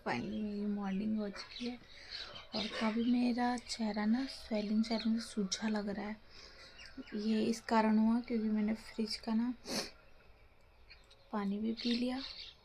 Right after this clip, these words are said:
और दाल रखी थी fridge में, मैंने वो भी खा लिया। और फिर वो mango वाला नहीं होता है fruity, वो थोड़ा मतलब बर्फ सा बना, सोचा खा लूँ इससे की वजह से। और काफ़ी ज़्यादा मैं problem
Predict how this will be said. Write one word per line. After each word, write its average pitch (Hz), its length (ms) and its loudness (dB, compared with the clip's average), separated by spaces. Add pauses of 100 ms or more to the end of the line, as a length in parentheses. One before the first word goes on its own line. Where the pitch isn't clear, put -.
और 190 260 -2
दाल 208 280 -4
रखी 214 280 -6
थी 233 120 -2
fridge 226 280 -4
में, 226 80 8
मैंने 226 260 8
वो 214 120 4
भी 202 160 -2
खा 220 240 -6
लिया। 220 260 0 (760)
और 226 60 -8
फिर 220 360 2
वो 214 260 -2
mango 214 460 6
वाला 214 220 2
नहीं 320 180 -2
होता 339 280 -6
है 240 60 -6
fruity, 214 580 -2 (920)
वो 226 140 0 (140)
थोड़ा 220 220 2 (500)
मतलब 220 360 2 (100)
बर्फ 220 180 -2 (100)
सा - 160 -2
बना, 233 300 4
सोचा 226 360 -4
खा - 180 -6
लूँ 214 200 2
इससे 214 220 -2
की - 220 -8
वजह 214 100 -6
से। 233 120 -4
और 226 140 0 (120)
काफ़ी 202 280 0
ज़्यादा 208 200 0
मैं 208 120 -2 (120)
problem 190 360 -2